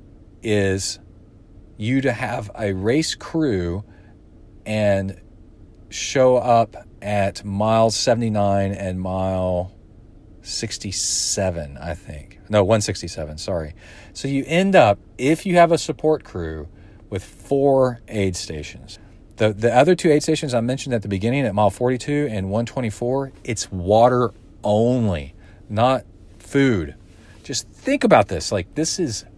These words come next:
really, really crazy and really hardcore. And then you start getting back into the, okay, well, maybe the three miles of hiking through mud is, uh, you know, it's not so much out of the,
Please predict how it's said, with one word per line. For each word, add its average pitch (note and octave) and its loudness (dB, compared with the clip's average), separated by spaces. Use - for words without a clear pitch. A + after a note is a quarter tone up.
really, A2+ 2
really C#3+ 6
crazy A2+ 0
and G2+ -4
really A#2 4
hardcore. G2+ 2
And F#2 -4
then D#3 0
you G3+ 0
start C3+ 2
getting A#2+ -8
back A#2 -2
into A2 -6
the, F2 -4
okay, D3 4
well, A2+ 2
maybe B2+ 2
the G2+ 6
three B2+ -2
miles A2+ 4
of G#2 0
hiking A2 0
through G2+ -4
mud F#2+ 2
is, F#2+ -2
uh, D#2 0
you F2 -12
know, F2 -4
it's - -10
not A#2 -4
so F#2 -2
much G2 -2
out G2+ -2
of F2 -4
the, E2 -10